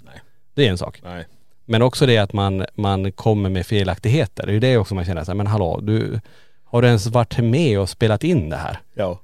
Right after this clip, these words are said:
Speaker 2: Har du en aning om vad som hände?" Alltså, det är mycket sånt där.
Speaker 1: Nej, men det är det jag menar. Och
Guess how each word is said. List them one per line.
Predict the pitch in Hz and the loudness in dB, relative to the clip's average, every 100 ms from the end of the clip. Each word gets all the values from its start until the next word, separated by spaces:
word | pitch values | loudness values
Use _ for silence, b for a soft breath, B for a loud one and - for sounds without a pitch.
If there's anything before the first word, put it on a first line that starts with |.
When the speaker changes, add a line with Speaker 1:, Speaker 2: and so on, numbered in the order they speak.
| - - | -20 -6
Speaker 2:
Har | - 127 | 2 4
du | 151 | 4
en | |
aning | 143 143 123 113 185 | 2 2 2 4 4
om | 117 | 4
vad | 87 | 2
som | 80 78 | -4 -10
hände?" | 85 - | -10 -6
Alltså, | 90 123 | -2 2
det | |
är | |
mycket | 120 139 135 | 2 2 2
sånt | 156 123 | 4 2
där. | - 80 73 - - - - | 2 -2 -4 -14 -20 -20 -10
Speaker 1:
Nej, | 135 135 | -4 0
men | 131 | 0
det | 131 | 0
är | |
det | 127 | 0
jag | 120 117 | 0 -2
menar. | 117 120 90 - - - - - - | -2 -2 -4 -8 -20 -20 -20 -20 -6
Och | 113 | -4